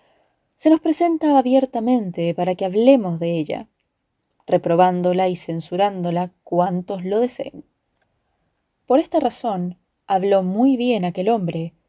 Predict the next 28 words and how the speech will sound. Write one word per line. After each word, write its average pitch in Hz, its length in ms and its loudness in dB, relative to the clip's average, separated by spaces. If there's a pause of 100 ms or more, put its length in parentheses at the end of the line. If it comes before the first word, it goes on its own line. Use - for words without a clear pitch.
que 202 120 0
reprochó 220 600 2
al 233 100 2
inquisidor 190 640 -2
la 185 200 -2
hipócrita 185 640 -4
caridad 170 400 0
de 214 100 -4
los 220 160 -6
frailes, - 540 -6 (640)
que 330 140 2
dan 294 160 6
a 240 40 4
los 233 140 -4
pobres 185 580 0
lo 208 140 -2
que - 100 -12
convendría 202 680 -2
tirar 180 420 0
a 208 60 2
los 202 140 -6
cerdos. - 580 -8 (1040)
Pero 190 220 2
me 190 100 0
parece 208 420 0
mucho 233 460 -2
más 233 180 -4
ejemplar, 196 640 -2